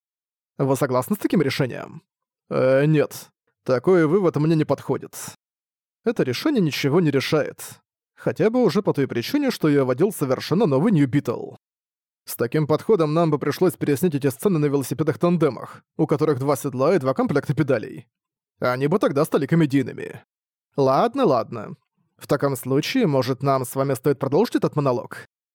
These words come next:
Вас беспокоит то, что Синдзюгахара и Ойкура упорно извиняются за то, что совершили когда-то в прошлом, верно? А, я уже рассказывал тебе об этом? Да.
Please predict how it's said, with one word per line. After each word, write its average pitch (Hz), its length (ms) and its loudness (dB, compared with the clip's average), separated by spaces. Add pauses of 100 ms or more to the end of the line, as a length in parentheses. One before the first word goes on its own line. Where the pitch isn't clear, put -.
(400)
Вас 135 300 0
беспокоит 139 580 -2
то, 147 160 2
что 220 200 -4
Синдзюгахара 139 600 0
и 135 80 2
Ойкура 151 340 2
упорно 139 360 0
извиняются 135 480 0
за 135 100 0
то, 139 120 -2
что 226 160 0
совершили 143 560 0
когда-то 139 320 -2
в - 60 -12
прошлом, 143 360 -2
верно? 165 460 -2 (560)
А, 135 360 0 (520)
я 131 300 2
уже 135 160 0
рассказывал 185 480 -2
тебе 147 240 0
об 131 100 -2
этом? 110 340 -6 (360)
Да. 151 380 -2